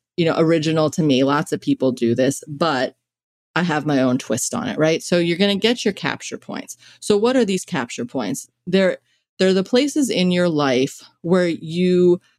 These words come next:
are most often, and you're also having thoughts most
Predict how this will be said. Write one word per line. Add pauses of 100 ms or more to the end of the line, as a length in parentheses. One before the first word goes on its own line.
(120)
are
most
often,
and
you're
also
having
thoughts
most